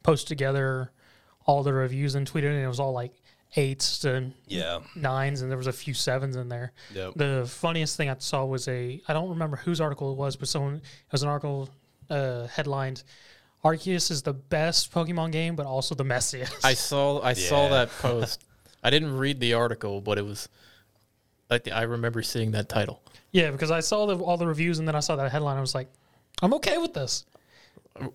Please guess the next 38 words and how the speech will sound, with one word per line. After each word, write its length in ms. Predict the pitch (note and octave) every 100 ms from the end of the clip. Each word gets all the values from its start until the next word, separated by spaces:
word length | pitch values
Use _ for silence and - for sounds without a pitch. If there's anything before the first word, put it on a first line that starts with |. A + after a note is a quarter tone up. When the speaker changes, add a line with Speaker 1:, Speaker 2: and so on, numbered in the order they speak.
| -
Speaker 3:
or 320 | B2+ A#2 A2
I 80 | A#2+
may 140 | C3+ C#3
have 100 | B2
seen, 300 | C3+ B2+ B2 -
it 120 | B2
may 120 | C3+
not 120 | D3+ C3
have 80 |
been 120 | A#2 G#2+
that 140 | A2
one. 100 | G2+
I 40 |
saw 220 | G2 A#2 A2
one 260 | A2+ A2 G#2+
that 100 | G2+
was 140 | G2
very 340 | G2+ G2+ G2
similar 640 | F#2+ - - G2 F#2 - -
to 260 | - - -
that. 220 | - C#3
Speaker 1:
Mm-hmm. 220 | C#3+ C3 A2+ G#2+ -
Speaker 3:
It, 140 | G#2+
it, 100 | -
it, 180 | G#2 G#2+
I 60 | G#2+
think 120 | B2+
it 20 |
was 100 | A2+
worded 340 | G2+ G2 G2 F#2+
a 40 |
little 180 | F#2 F#2
differently, 580 | - - - - G2 - - _ _ -
the 80 |
one 160 | A2 G#2+
I 100 | G2
saw. 380 | - F#2+ G#2 A2 _ _ _ _ -
Uh, 340 | G#2+ F#2+ D#2+